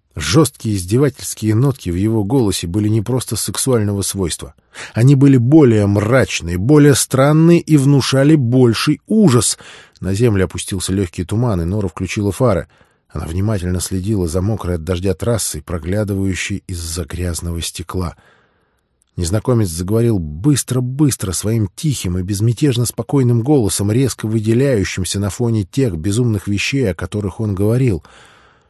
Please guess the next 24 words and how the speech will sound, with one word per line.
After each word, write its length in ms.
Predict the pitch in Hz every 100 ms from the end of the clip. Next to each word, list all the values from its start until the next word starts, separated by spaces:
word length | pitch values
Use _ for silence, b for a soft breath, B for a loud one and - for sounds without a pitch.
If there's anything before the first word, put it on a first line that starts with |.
| b -
«Я 220 | 85 104
стану 260 | - 104 82
еще 280 | 82 - 85
больше, 360 | 87 92 -
чем 220 | 87 92 85
Тетранья, 800 | 90 - 95 98 95 90 - - B B B
еще 380 | 120 104 -
важнее. 580 | 98 95 95 104 90 92 - b b b b
Во 140 | - 98
мне 180 | 95 85
собраны 400 | 98 87 90 95
десятки 500 | 101 - 107 - 110
жизней. 480 | 101 - 98 - - _ _ _ _ -
Я 140 | 95
поглотил 420 | 95 92 87 104
больше 380 | 92 98 90 104
энергии, 380 | 104 113 90 101
чем 180 | - 104
ты 80 | 113
можешь 320 | 107 101 -
себе 180 | 113 104
представить, 800 | 107 - - 123 107 90 - -
пережил 680 | 127 123 131 104 160 143 104 B B B
момент. 840 | 127 135 131 135 160 110 92 -